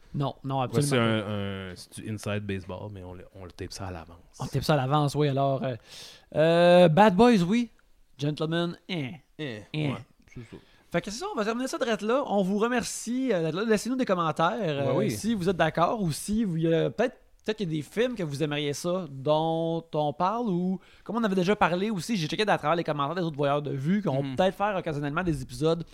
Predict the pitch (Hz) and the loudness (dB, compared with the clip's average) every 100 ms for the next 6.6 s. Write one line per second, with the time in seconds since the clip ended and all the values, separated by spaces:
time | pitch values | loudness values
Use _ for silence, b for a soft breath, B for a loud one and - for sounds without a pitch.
0 | B - 196 196 151 180 185 143 135 156 | B -4 -2 0 0 -2 0 0 2 0
1 | 151 127 185 147 147 151 190 156 143 165 | -2 -2 0 0 0 2 2 2 0 -2
2 | 139 131 135 131 147 202 185 135 b b | -4 -4 -4 -2 -4 -4 -8 -12 b b
3 | 131 135 113 113 113 147 147 139 135 135 | -2 -2 -2 -2 4 8 8 6 2 2
4 | 160 180 170 175 185 220 - - 190 147 | 2 2 4 4 4 2 -2 -4 -4 -4
5 | 180 190 - 165 165 - - 147 - 180 | -4 -8 -2 0 0 -4 -6 -6 -2 -4
6 | 151 139 143 - - 175 | -2 -4 -4 -4 -6 -6